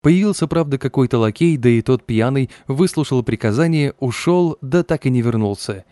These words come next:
Двор императрицы в это время был очень занят. Праздновали появление на свет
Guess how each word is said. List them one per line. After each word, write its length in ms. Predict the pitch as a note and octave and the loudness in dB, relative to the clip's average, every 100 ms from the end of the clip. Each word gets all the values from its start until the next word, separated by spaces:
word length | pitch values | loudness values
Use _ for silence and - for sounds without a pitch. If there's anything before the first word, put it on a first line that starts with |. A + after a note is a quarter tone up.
| _ - | _ -10
Двор 380 | A2 A#2+ C3+ A#2+ | -2 2 2 2
императрицы 580 | G#2 A2+ G#2+ D#3+ E3 B2 | 0 -2 -2 -2 -2 0
в 80 | A2 | 0
это 160 | A2+ | 0
время 300 | A2 D3+ C#3 | 0 0 0
был 240 | A2+ B2 - | 0 0 2
очень 400 | C3+ B2 B2+ A2+ | 2 2 0 -2
занят. 440 | G#2 G2 F#2+ - - _ - | -2 -2 -4 -12 -20 _ -4
Праздновали 540 | A#2 C#3 C#3 C3 B2 | 0 2 2 0 0
появление 560 | A2+ A#2 G#2+ A2+ A2+ G#2+ | 2 0 0 0 0 0
на 120 | G#2 | -2
свет 360 | G2 - D3+ | -4 -2 -2